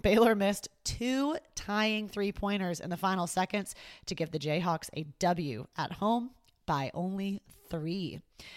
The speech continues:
Texas A and M then came out hot in their game, scoring forty plus in both halves to put away number six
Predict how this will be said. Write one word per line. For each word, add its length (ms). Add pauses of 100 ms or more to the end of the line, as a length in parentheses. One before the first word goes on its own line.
(180)
Texas 320
A 40
and 180
M 220
then 220
came 220
out 200
hot 300
in 160
their 240
game, 320
scoring 340
forty 400
plus 460
in 200
both 280
halves 540
to 120
put 160
away 240
number 220
six 500